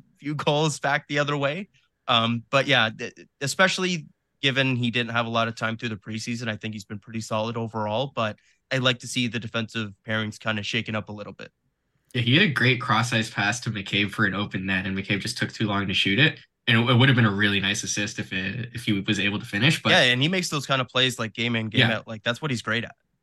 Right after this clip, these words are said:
Speaker 2: And he, yeah, he made a really good breakout pass. Uh, I forgot to who it was, but, uh, yeah, like, the passing is there. The
Speaker 1: Mm.
Speaker 2: on the power play tonight, like, that last power play, I think he made two plays that just
Speaker 1: Yeah.
Speaker 2: missed plays that resulted in the, the, the Blackhawks, uh, exiting the zone.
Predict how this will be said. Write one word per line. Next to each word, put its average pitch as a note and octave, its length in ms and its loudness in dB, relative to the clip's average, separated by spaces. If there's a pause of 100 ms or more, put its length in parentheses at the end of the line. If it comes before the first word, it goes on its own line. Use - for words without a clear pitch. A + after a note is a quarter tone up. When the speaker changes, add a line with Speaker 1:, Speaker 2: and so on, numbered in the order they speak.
(200)
Speaker 2:
And B2 120 6
he, C#3+ 140 8
yeah, A#2+ 200 6
he A#2+ 80 6
made C3 180 8
a C#3+ 40 4
really B2+ 220 4
good A2+ 140 0
breakout A2 420 0
pass. G#2+ 520 0
Uh, G2 440 -4
I - 40 -8
forgot G2 300 -6
to F#2+ 100 -6
who F#2+ 220 -4
it F#2+ 40 -6
was, F#2+ 260 -4
but, F#2+ 280 -8
uh, F#2+ 280 -4 (640)
yeah, C#3 220 2 (220)
like, C#3 200 4
the - 60 2
passing F#3+ 440 4
is D#3 160 0
there. B2+ 460 0 (100)
The C3 80 -4
Speaker 1:
Mm. A#2 180 -6
Speaker 2:
on C3 140 4
the B2+ 80 4
power B2 280 2
play C#3 300 0
tonight, B2+ 340 -2
like, A2 120 -2
that A2+ 160 -2
last A2+ 240 0
power A#2+ 240 4
play, B2 280 2
I A2 60 0
think A2+ 160 -4
he A#2 80 -6
made A2 300 -2
two G#2+ 240 0
plays G#2+ 380 -2
that G#2+ 100 -4
just G#2 220 -2
Speaker 1:
Yeah. F#2+ 180 -4 (440)
Speaker 2:
missed - 320 -6
plays G#2 260 -2
that G2 180 -2
resulted G2+ 400 -4
in F#2+ 100 -6
the, G2 320 -6 (460)
the, G2+ 340 -6
the G2 60 -12
Blackhawks, G2+ 520 -4
uh, F#2+ 220 -6
exiting G#2 380 -4
the G2 40 -6
zone. A2 360 0